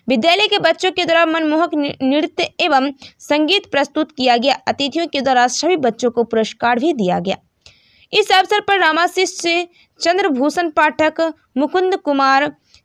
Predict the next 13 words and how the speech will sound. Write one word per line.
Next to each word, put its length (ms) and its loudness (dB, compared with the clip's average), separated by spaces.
अंकित 420 -2
कुमार, 340 2
राजू 300 2
कुमार, 360 0
अंशु 440 -2
कुमार, 360 -2
सपना 380 -4
कुमारी, 440 0
वर्षा 360 0
कुमारी 480 0
आदि 340 0
उपस्थित 460 -4
थे। 160 -6